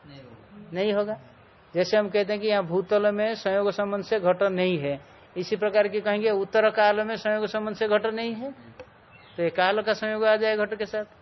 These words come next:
Speaker 2: तो ये प्राग भाव ध्वंस, ये भी सब संसर्गावच्छिन्न हो जाएंगे, स्वयं संसर्ग आ जाएगा।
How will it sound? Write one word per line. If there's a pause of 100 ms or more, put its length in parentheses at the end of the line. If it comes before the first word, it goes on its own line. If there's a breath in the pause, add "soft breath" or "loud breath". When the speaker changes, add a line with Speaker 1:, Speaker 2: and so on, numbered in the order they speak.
(260)
Speaker 2:
तो
ये
प्राग
भाव
ध्वंस,
ये
भी
सब
संसर्गावच्छिन्न
हो
जाएंगे, (760)
स्वयं
संसर्ग
आ
जाएगा।